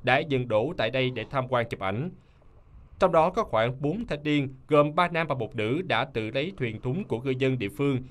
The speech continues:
đang úp trên bãi để bơi ra biển chụp ảnh. Nhìn thanh niên thành phố lúng túng bộn bề, điều khiển chiếc thuyền thúng luôn chao đảo, quay vòng và ra xa bờ khiến không ít ngư dân thót tim. Rất may là không xảy ra sự cố đáng tiếc nào. Nhưng đây vẫn là một vấn đề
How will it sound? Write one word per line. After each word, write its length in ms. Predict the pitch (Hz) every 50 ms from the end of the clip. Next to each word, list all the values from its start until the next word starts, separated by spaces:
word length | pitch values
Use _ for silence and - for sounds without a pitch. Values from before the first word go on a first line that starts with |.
| - - -
đang 180 | 143 143 143
úp 220 | 180 190 185 - -
trên 140 | 170 135 120
bãi 240 | 107 104 104 120
để 200 | 131 127 113 117
bơi 180 | 147 151 135 131
ra 140 | 127 135 123
biển 200 | 104 101 110 131
chụp 140 | 123 117 -
ảnh. 300 | 101 101 104 131 170 180 - - - - - - - - - - - - - -
Nhìn 160 | 165 165 165
thanh 160 | - 208 190
niên 180 | 185 190 185 180
thành 160 | - 135 127
phố 220 | 131 160 156 180 208
lúng 220 | 190 185 185 -
túng 280 | - - 175 185 220 196
bộn 160 | 139 127 120
bề, 280 | - 127 120 117 113 113 - - - -
điều 180 | 151 156 156 139
khiển 240 | - 135 135 143 147
chiếc 180 | 226 226 -
thuyền 240 | - 147 135 131 127
thúng 200 | 156 151 185 233
luôn 240 | 220 175 156 151 147
chao 120 | 160 147
đảo, 280 | 131 113 107 107 127 151
quay 180 | - 170 156
vòng 340 | 147 151 - 120 117 117 110 - - - - -
và 200 | 135 127 123 127
ra 160 | 131 165 160
xa 220 | - - 170 156
bờ 280 | - 131 110 113 113 113 -
khiến 200 | 139 147 185 196
không 140 | 170 160
ít 180 | - 185 190 -
ngư 40 | 131 131
dân 180 | 131 127 123 127
thót 180 | 131 175 180 -
tim. 260 | - 143 139 131 120 - - - - - - - - -
Rất 120 | 247 254
may 140 | 254 220 214
là 140 | 180 143 139
không 180 | - - 180 -
xảy 160 | - - 147
ra 200 | 151 160 151 147
sự 180 | 147 - 113 113
cố 160 | - 135 143
đáng 160 | 165 175 - 165
tiếc 220 | - 208 220 -
nào. 260 | 127 113 110 104 101 - - - - - - - _ - - -
Nhưng 160 | 180 185 190
đây 180 | 185 175 180 180
vẫn 200 | 175 - 147 156
là 60 | 160
một 180 | 143 120 127 -
vấn 140 | 180 214
đề 280 | 202 135 135 131 123 -